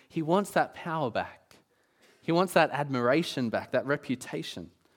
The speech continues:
He's believed in Jesus, but it doesn't seem like he's thoroughly converted at this point. He wants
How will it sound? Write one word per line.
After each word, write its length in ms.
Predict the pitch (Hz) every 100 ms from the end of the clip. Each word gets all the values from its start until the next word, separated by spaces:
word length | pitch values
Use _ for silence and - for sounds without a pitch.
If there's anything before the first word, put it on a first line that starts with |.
| _ _ _ _ _ _ _ _ _ _
He's 160 | - 151
believed 500 | 160 156 214 269 -
in 120 | 131
Jesus, 280 | 110 98 104
but 240 | - 127
it 120 | 127 131
doesn't 260 | 175 185
seem 180 | - 151
like 160 | 131 131
he's 160 | 123
thoroughly 460 | - 135 131 123 120
converted 640 | - 113 120 131 127 101
at 60 | 104
this 120 | 113
point. 240 | - 107
He 60 | 101
wants 400 | 110 147 156